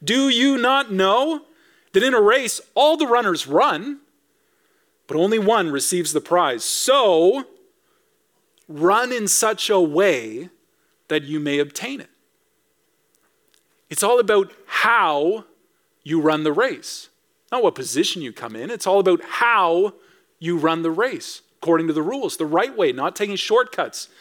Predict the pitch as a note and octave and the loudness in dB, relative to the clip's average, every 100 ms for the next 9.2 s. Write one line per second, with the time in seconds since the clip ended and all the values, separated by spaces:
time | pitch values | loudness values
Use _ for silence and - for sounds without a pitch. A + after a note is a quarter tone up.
0 | - _ - D#3+ G3 G3 F#3+ - G3+ B3+ | -20 _ -2 -2 0 -2 -2 0 0 0
1 | - - E3 D3 F#3 - G3 F#3+ G#3+ F#3+ | -2 -2 0 0 -2 0 0 0 0 2
2 | G3 G3+ - F#3+ G#3 A#3 - D#3 C#3+ - | 2 0 -2 -2 2 2 2 0 0 -2
3 | F#3 F#3+ F3+ F#3 G3+ G#3 D#3+ E3+ D#3+ F#3+ | 0 -2 -4 0 -2 0 0 0 0 0
4 | F#3+ G#3+ A#3 E3+ - _ _ _ _ _ | 0 -4 -6 -12 -18 _ _ _ _ _
5 | _ _ - - - - - - - D3 | _ _ -20 -20 -20 -20 -20 -20 -8 0
6 | A3 B3 C4+ B3 A3+ G#3+ E3+ A3 - G#3+ | 2 2 2 0 0 0 0 0 -2 -2
7 | A3+ G#3+ G#3+ C4+ G#3 - - A#3 C#4 A3 | 0 0 -2 -6 -6 -4 -2 0 2 2
8 | A3+ - F3 F#3 G#3+ G#3+ G#3+ B3 C4 - | 2 -2 0 2 2 2 2 2 0 -6
9 | A#2+ G#2 | -6 -8